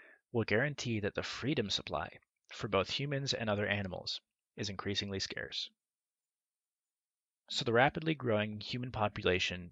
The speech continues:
needs fossil fuels to stay alive. Most of us are eating oil, and illness is largely controlled with high energy reliant technologies. Here is yet another reason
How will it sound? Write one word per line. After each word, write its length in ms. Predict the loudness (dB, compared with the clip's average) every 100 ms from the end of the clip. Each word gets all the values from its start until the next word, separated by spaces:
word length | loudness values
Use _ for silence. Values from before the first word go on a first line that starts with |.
| -6
needs 240 | -2 0
fossil 360 | 4 4 4 -4
fuels 360 | -2 0 0
to 80 | 0
stay 160 | 0 2
alive. 520 | 2 2 0 -6 -14 _ _ _ _ _ _ _ _ _ 0
Most 260 | 2 4
of 80 | 6
us 160 | 6 6
are 140 | 4
eating 340 | 2 -2 -2 -2
oil, 340 | -2 0 -4 -8 _ _ _
and 180 | -2 0 4
illness 460 | 4 4 0 -2
is 220 | -2 -4
largely 360 | 2 2 2 0
controlled 500 | -2 -4 0 0 0
with 120 | -2
high 280 | 0 2 2
energy 360 | 2 0 -2 -2
reliant 360 | -2 -2 -4
technologies. 760 | -6 -4 -2 0 -2 -4 -8 -10 _ _ _ _ _ _ _ _ _ _ _
Here 260 | 0 4 4
is 220 | 4 2
yet 180 | 4 2
another 300 | 2 2 2
reason 360 | 2 -2 -8